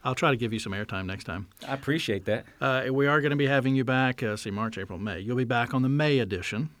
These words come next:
Speaker 1: Uh, again, this is the March, uh, episode of Connect with County Leaders. Uh, we've talked, uh, a little bit about weather. We've talked, uh, budget. We've talked strategic plan.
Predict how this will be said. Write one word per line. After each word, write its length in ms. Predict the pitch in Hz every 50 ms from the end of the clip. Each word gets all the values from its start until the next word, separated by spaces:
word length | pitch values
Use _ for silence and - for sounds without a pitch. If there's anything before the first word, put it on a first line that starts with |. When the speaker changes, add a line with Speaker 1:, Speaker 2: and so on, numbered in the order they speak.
| _ _ - -
Speaker 1:
Uh, 240 | 98 92 92 95 101
again, 280 | 104 107 110 101 98 101
this 160 | 110 107 -
is 140 | 120 110 -
the 80 | 120 107
March, 440 | 110 113 110 113 113 - - - 110
uh, 200 | 117 110 104 101 - - -
episode 420 | - 120 - - - 127 113 120
of 100 | 120 110
Connect 300 | - - 107 107 113 -
with 100 | 113 107
County 280 | - - 131 113 113 110
Leaders. 400 | 107 110 110 110 110 110 - - - - - - _ -
Uh, 180 | 113 113 110 110
we've 140 | 107 113 107
talked, 400 | - 143 123 123 123 - _ -
uh, 200 | 135 113 110 110
a 20 | 123
little 200 | 147 147 139 139
bit 100 | 160 156
about 180 | 156 160 135
weather. 240 | 123 127 117 123 135
We've 100 | 139 135
talked, 400 | 139 131 120 123 131 - - -
uh, 200 | 139 117 113 110
budget. 420 | 104 - 139 131 135 135 147 156 - -
We've 120 | 123 117
talked 240 | - 127 113 120 120
strategic 520 | - - 131 - - 143 135 139 143 -
plan. 500 | - - 139 139 139 139 135 135 135 131